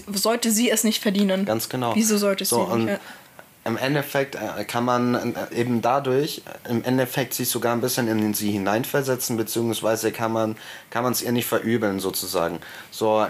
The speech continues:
Speaker 2: ich, ich sag mal, ein, ein, ein Bösewicht entsteht ja dadurch, dass man, ähm, oder ein guter Bösewicht sozusagen
Speaker 1: Ja.
Speaker 2: entsteht dadurch, dass man seine Handlungen zwar nachvollziehen kann, aber das überhaupt nicht fassen kann, was der macht.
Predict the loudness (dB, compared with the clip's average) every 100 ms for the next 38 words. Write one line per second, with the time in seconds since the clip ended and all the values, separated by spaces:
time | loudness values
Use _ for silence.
0 | -2 -4 -2 -2 -2 0 0 2 2 0
1 | -2 -2 0 2 0 0 0 0 -2 -2
2 | -2 -2 0 0 2 0 0 2 0 0
3 | 0 -2 0 0 0 2 0 2 2 2
4 | 0 -2 -4 -2 0 0 0 0 0 0
5 | 0 0 0 -2 -2 -2 -6 -6 -2 2
6 | 4 2 2 0 0 0 0 -2 -2 -2
7 | -2 0 0 0 -2 -2 -2 -2 -4 -4
8 | 0 0 0 0 -2 0 -4 -2 -2 0
9 | 0 -2 -10 -18 -8 -4 0 0 -2 -4
10 | -2 -2 -2 -2 -2 -2 -2 -2 -2 -2